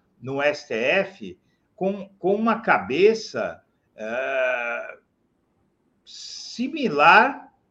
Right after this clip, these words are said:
à do bolsonarismo e à do, e à do extremismo de direita. Então, infelizmente, a gente precisa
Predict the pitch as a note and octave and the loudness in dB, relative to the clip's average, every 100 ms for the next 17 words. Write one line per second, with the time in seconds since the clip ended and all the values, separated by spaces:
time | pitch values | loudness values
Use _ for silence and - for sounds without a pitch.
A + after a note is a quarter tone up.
0 | - D#3 D#3 D3 E3 - E3+ F3+ D3+ F#2 | -6 -4 -4 -6 -8 -10 -8 -8 -8 -10
1 | - _ _ _ _ _ A2 B2 D3 D3 | -14 _ _ _ _ _ -4 2 2 2
2 | D#3 B2 C3+ C3 C#3+ D#3+ - - F#3 D#3+ | -4 -2 0 0 -2 -6 -8 -4 -2 -2
3 | B2 B2 D3+ D#3 D3+ E3 F3 - _ _ | -4 -8 -8 -10 -10 -12 -14 -18 _ _
4 | _ G#2 D3 C#3+ F3 C#3+ G#2+ F#2+ - - | _ -10 -8 -2 0 0 0 -6 -18 -20
5 | _ _ _ _ - A#2 B2 C#3 - D3+ | _ _ _ _ -12 -8 -8 -10 -2 0
6 | D#3 E3+ G3+ G3+ F#3 D3+ B2 G#2+ G#2 G#2 | 2 0 -2 -2 -2 -4 -4 -4 -4 -6
7 | A2+ E3 D#3+ F3+ F3+ C3 D3 D#3+ E3 D#3+ | -6 -10 -6 -4 -2 -4 -8 -6 -6 -8
8 | D#3 C#3 - - F3 G#3 E3+ C#3+ - | -8 -10 -10 -8 -2 -2 2 0 0